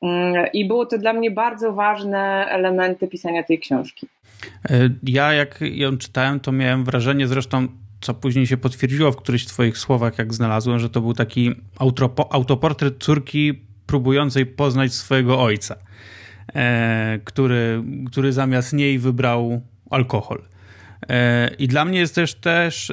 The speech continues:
Speaker 2: historia o tych po prostu nieobecnych rodzicach, których, e,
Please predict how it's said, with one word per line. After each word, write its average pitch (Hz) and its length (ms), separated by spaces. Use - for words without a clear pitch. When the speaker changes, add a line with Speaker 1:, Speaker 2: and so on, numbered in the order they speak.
Speaker 2:
historia 165 720
o 160 460
tych 156 320
po - 60
prostu 165 240
nieobecnych 170 540
rodzicach, 180 500
których, 127 520
e, 135 800